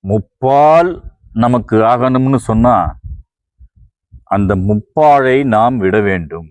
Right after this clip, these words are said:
அந்த ஆணவம், கண்மம், மாயை என்பதிலிருந்து விடுபட்டு, நம்முடைய தெய்வம் அவர்களின் பாதார விந்தங்களிலே சரணாகதி அடையணும் அப்படிங்கிற தத்துவத்தை நாம புரிஞ்சுக்கிட்டு, மெய்வழி மக்களாகிய நாம்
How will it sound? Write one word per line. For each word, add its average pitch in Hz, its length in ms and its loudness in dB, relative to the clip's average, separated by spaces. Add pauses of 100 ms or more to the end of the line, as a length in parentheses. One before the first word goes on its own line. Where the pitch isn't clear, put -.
(600)
அந்த 98 360 -2
ஆணவம், 123 760 0
கண்மம், 117 540 0
மாயை 123 600 0
என்பதிலிருந்து 113 720 0
விடுபட்டு, 113 760 0 (640)
நம்முடைய 110 480 2
தெய்வம் 135 400 2
அவர்களின் 117 420 2
பாதார 139 480 2
விந்தங்களிலே 113 640 2
சரணாகதி 123 720 0
அடையணும் 104 520 -2 (540)
அப்படிங்கிற 147 500 0
தத்துவத்தை 120 800 0 (380)
நாம 107 280 -2
புரிஞ்சுக்கிட்டு, 131 1000 0
மெய்வழி 123 440 0
மக்களாகிய 101 640 -2
நாம் 92 420 -2